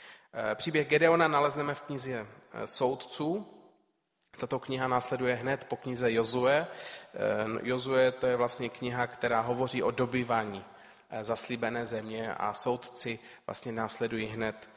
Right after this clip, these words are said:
eh, potom. Takže tato kniha mapuje docela dlouhou dobu právě po tom dobývání té zaslíbené země. A neustále se v ní opakuje jeden takový motiv, kdy lidé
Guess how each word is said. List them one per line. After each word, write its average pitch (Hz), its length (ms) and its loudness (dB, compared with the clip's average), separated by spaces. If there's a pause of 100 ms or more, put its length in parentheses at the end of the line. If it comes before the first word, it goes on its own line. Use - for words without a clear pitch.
(420)
eh, 101 240 -4
potom. 92 560 -6 (100)
Takže 113 340 -2
tato 113 340 -2
kniha 120 280 -4
mapuje 123 340 2
docela 123 320 4
dlouhou 135 360 2
dobu 143 500 -2 (360)
právě 117 520 2 (400)
po 117 100 -8
tom 117 240 -6
dobývání 113 560 -4
té 110 140 -8
zaslíbené 113 600 -2
země. 110 380 -4
A 87 100 0
neustále 151 500 4
se 143 160 -2
v - 80 -6
ní 143 120 -4
opakuje 135 420 -2
jeden 127 200 2
takový 123 340 -4
motiv, 120 400 -2
kdy 110 300 -4 (280)
lidé 123 380 2